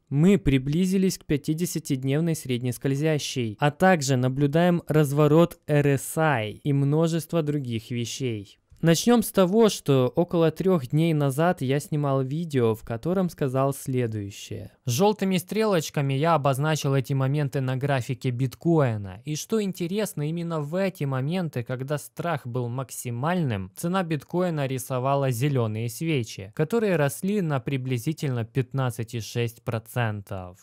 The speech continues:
Возможно, мы увидим похожее восстановление и сейчас. Кстати, день уже начался с зеленой свечой. Если это так, то цена биткоина может восстановиться до тридцати четырех тысяч долларов.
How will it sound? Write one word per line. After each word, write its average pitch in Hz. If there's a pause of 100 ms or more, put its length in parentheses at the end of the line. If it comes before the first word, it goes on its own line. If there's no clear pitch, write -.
(100)
Возможно, 190
мы 180
увидим 165
похожее 143
восстановление 127
и -
сейчас. 135 (100)
Кстати, 147
день 139
уже 147
начался 107
с 123
зеленой 101
свечой. 110 (120)
Если 185
это 139
так, 165
то 147
цена 131
биткоина 117 (300)
может 156
восстановиться 143
до 156
тридцати 143
четырех 120
тысяч 101
долларов. 95